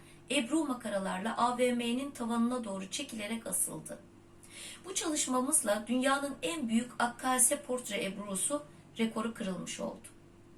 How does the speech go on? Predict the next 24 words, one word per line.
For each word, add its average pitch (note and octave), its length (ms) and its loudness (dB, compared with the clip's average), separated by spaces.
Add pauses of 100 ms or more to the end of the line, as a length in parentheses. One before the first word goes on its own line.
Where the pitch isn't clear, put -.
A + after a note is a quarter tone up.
(480)
Ebru B3+ 300 2
yapılırken C#4+ 640 0
olduğu G3+ 420 -2
gibi G#3 340 -2 (300)
asılırken A3+ 640 2
de G#3 140 -2
heyecan A3+ 480 4
doruktaydı. - 720 -6 (600)
Konuklar, B3+ 600 4
A A#3 220 8
V A#3+ 160 4
M A#3+ 120 4
görevlileri F#3+ 840 -2 (260)
ve A#3+ 140 2
biz C4 220 2
dakikalarca B3+ 760 2
yapılan G#3 400 -6
eseri G3 320 4
alkışladık. - 760 -4 (640)
Hepimizin A#3+ 520 2
göğsünün G#3+ 480 2
kıvançla A3+ 480 0
dolduğuna F#3+ 420 -2
inanıyorum. F3 560 -6